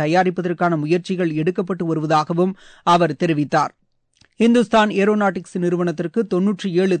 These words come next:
தேஜஸ் ரக போர் விமானங்களை தயாரிப்பதற்கான ஒப்பந்தத்திற்கு மத்திய அரசு அனுமதி வழங்கியுள்ளதாகவும் அவர் கூறினார். நாட்டிற்கு தேவையான பாதுகாப்பு தளவாட உற்பத்தி துறையில்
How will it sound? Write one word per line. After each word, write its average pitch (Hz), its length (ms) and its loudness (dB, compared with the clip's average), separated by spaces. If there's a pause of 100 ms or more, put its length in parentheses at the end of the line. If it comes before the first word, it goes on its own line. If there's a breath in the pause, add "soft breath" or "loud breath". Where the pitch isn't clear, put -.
தேஜஸ் 190 280 -4
ரக 180 320 -2
போர் 185 260 0
விமானங்களை 175 680 0
தயாரிப்பதற்கான 165 800 0
ஒப்பந்தத்திற்கு 165 760 -2
மத்திய 180 360 -2
அரசு 180 220 -2
அனுமதி 175 380 0
வழங்கியுள்ளதாகவும் 165 1000 -2 (360 soft breath)
அவர் 175 360 2
கூறினார். 156 500 0 (360 soft breath)
நாட்டிற்கு 202 640 0
தேவையான 185 460 0
பாதுகாப்பு 180 640 0
தளவாட 175 320 2
உற்பத்தி 170 460 -2
துறையில் 165 420 0